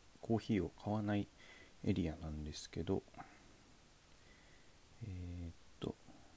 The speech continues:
グリッチというお店ですね。グリッチコーヒー&ロースターズ。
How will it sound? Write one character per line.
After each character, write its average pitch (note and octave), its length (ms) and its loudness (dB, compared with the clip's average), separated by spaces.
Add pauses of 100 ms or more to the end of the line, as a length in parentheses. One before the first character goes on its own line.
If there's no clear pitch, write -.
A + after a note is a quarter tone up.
(1200)
グ F#2 160 12
リ C#3 80 12
ッ C3+ 100 8
チ - 200 -2
と - 100 -4
い D#2+ 60 -2
う - 60 -8 (100)
お G2 80 4
店 D#2+ 240 0
で D2+ 80 -4
す - 140 -4
ね。 F2 180 -6 (1300)
グ - 140 -18
リ F#2 140 0
ッ F#2 40 -4 (260)
チ - 300 -4 (800)
コ G#2 200 8
ー - 20 8
ヒ F2 240 2
ー& E2 60 2 (220)
ロ E2+ 100 4
ー E2 40 0
ス - 140 -6
タ - 60 -18
ー - 80 -16
ズ。 - 120 -10